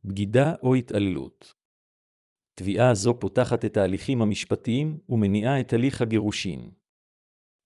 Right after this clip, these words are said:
גישור וייעוץ, בחינת חלופות. לאחר הגשת תביעת הגירושין,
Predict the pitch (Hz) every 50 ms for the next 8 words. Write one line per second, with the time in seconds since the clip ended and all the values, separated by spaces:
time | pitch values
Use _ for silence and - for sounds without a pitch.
0 | - 104 104 95 - - 147 165 175 170 139 117 107 104 95 - 98 92 - -
1 | - - - _ _ _ _ _ _ - 107 92 - - 110 117 131 147 - -
2 | - 139 117 110 95 - - - 95 71 - - _ _ - - _ _ _ _
3 | _ _ _ _ _ _ _ _ _ _ _ _ _ _ _ - 101 101 92 -
4 | - 160 170 143 101 90 82 - - 127 123 - - - - 98 101 110 127 -
5 | 110 95 95 98 92 98 - - - 123 107 92 90